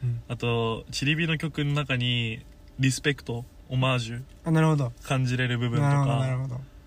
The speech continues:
Speaker 2: あ、なんか、とにかくギタリストのリスペクトがすごくて。
Speaker 1: はいはいはい。
Speaker 2: ギタリストがリ-、ギス-、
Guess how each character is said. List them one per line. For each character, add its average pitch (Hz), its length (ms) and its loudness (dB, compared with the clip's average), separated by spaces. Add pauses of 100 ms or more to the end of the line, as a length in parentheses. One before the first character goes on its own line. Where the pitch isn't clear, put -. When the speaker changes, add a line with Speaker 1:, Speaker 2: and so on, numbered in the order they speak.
(240)
Speaker 2:
あ、 135 60 -2
な 135 60 2
ん - 20 2
か、 127 80 0
と 233 140 2
に 262 60 4
か 165 80 2
く 120 120 -2
ギ 120 220 -4
タ 185 120 0
リ 190 120 2
ス - 120 -2
ト 131 100 -2
の 113 200 -4 (140)
リ 123 160 0
ス - 120 -6
ペ 135 120 2
ク - 100 -8
ト 120 100 -6
が 110 80 -2
す 113 120 -4
ご 110 100 -4
く - 80 -16
て。 - 220 -8 (280)
Speaker 1:
は 147 160 4
い 127 40 4
は 120 80 4
い - 20 4
は 123 60 2
い。 - 100 -2
Speaker 2:
ギ 123 80 0
タ 143 80 2
リ 131 100 0
ス - 80 -8
ト 127 120 -4
が 117 80 -4
リ-、 120 160 -4 (100)
ギ 127 100 0
ス-、 - 160 -6